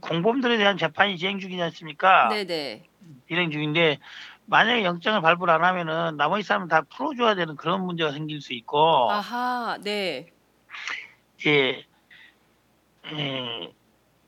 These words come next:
Speaker 1: 영장 전담 판사가
Speaker 2: <laughs>
Speaker 1: 신문을 할 때
Speaker 2: 네.
Speaker 1: 아까 검사와 똑같이 여러 가지 걸 물어보지 않겠습니까?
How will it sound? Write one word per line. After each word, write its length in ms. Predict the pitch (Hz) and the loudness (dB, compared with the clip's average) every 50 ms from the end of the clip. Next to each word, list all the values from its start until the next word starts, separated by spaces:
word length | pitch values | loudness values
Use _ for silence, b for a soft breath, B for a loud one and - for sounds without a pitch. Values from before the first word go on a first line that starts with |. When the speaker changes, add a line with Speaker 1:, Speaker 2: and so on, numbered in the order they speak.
| _ _ _ _ _ _ _ - - _ | _ _ _ _ _ _ _ -20 -16 _
Speaker 1:
영장 800 | - - 131 151 165 165 170 - 214 202 202 196 196 196 196 190 175 | -4 -2 0 0 0 -2 0 2 4 4 4 4 2 -2 -4 -6 -8
전담 440 | - 156 151 170 175 185 185 185 180 | -8 -8 -8 -6 -4 -4 -4 -4 -4
판사가 800 | 170 180 - - 185 180 175 - 143 143 151 170 175 165 147 139 | -2 0 0 0 0 0 0 0 0 0 0 2 0 0 -2 -2
Speaker 2:
<laughs> 80 | 147 - | -6 -12
Speaker 1:
신문을 400 | - - 233 214 208 208 190 175 | -12 -8 -4 -2 0 2 4 6
할 140 | 160 170 175 | 6 4 4
때 440 | - - 165 156 165 175 175 160 131 | 2 0 2 2 4 4 4 4 2
Speaker 2:
네. 260 | 120 208 196 202 269 381 | 0 0 0 -2 -2 -2
Speaker 1:
아까 200 | 147 139 - 180 | -4 -6 -8 -12
검사와 520 | 160 - 170 196 214 214 208 208 208 185 170 170 | -12 -8 -6 -4 0 4 4 6 6 6 4 2
똑같이 720 | - 202 - 208 208 - - - - 180 180 175 160 110 - | -4 -4 0 0 0 0 -2 -4 -4 -2 -2 -2 -2 -4 -6
여러 160 | 156 165 208 | -4 -4 0
가지 220 | 220 226 226 220 208 | 0 0 0 0 -2
걸 160 | - 214 180 | -4 -6 -6
물어보지 420 | 160 151 170 208 240 240 247 214 214 | -4 -2 -2 -2 0 -2 0 2 2
않겠습니까? 840 | 175 175 151 196 180 - 196 185 175 180 - 180 190 208 240 247 240 | 2 2 0 -6 -8 -6 -8 -8 -8 -2 2 4 6 6 6 6 4